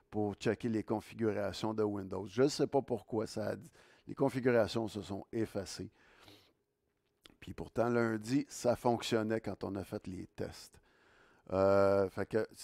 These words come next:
de plus en plus, c'est comme ça. C'est le télétravail quand c'est possible. Puis de côté Décision Plus,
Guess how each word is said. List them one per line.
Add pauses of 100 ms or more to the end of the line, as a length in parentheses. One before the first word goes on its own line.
(100)
de
plus
en
plus, (220)
c'est
comme
ça. (160)
C'est
le
télétravail
quand
c'est
possible.
Puis
de
côté
Décision
Plus,